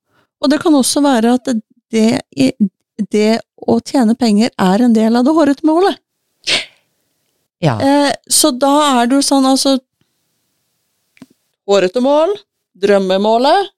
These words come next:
Speaker 1: drømmelivet. Og så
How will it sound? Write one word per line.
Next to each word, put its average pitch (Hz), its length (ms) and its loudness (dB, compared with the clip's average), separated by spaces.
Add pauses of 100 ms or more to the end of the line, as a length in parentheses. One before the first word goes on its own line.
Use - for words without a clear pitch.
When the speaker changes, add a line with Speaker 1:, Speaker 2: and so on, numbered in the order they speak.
(180)
Speaker 1:
drømmelivet. 214 720 0 (2500)
Og 294 100 -2
så - 260 0